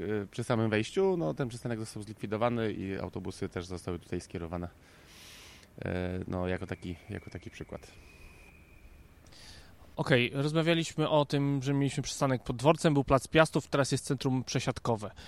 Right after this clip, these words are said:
Speaker 2: E,
Speaker 1: Tak,
Speaker 2: gdybyśmy
Speaker 1: y-
Speaker 2: mieli spojrzeć na to, jak ono funkcjonuje teraz, bo ono funkcjonuje od grudnia, więc to nie jest zbyt długi czas, ale jakby przeorganizowano już sieć połączeń, ono, jakby, powiedzmy, jest już wpasowane,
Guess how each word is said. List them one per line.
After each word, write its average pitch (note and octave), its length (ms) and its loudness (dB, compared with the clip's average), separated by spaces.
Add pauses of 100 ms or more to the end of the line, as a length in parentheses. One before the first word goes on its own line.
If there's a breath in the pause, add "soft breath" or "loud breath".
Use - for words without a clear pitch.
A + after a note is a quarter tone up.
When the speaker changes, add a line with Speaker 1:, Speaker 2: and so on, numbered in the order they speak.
(720 loud breath)
Speaker 2:
E, A#2 200 2
Speaker 1:
Tak, F#2 160 4
Speaker 2:
gdybyśmy F#3 380 4
Speaker 1:
y- F#3+ 40 8
Speaker 2:
mieli G3+ 220 6
spojrzeć F3+ 760 6
na D3+ 360 8
to, C#3 320 8
jak D#3+ 320 6
ono F#3 180 6
funkcjonuje D#3 840 4 (120)
teraz, C3+ 420 8
bo C3+ 160 4
ono C3 120 4
funkcjonuje C#3 380 4
od C#3 100 4
grudnia, B2+ 460 8
więc A2+ 160 -4
to D3+ 100 4
nie A3 100 8
jest G3 100 8
zbyt C#3+ 160 2
długi B2+ 240 4
czas, C3+ 420 6 (300 loud breath)
ale E3+ 160 10
jakby F#3 140 6
przeorganizowano F#3 680 8
już F3 100 6
sieć E3+ 200 4
połączeń, F3 460 8
ono, E3 320 4
jakby, D3 260 2
powiedzmy, C#3+ 340 2
jest C#3 140 4
już C#3 100 0
wpasowane, C#3 720 4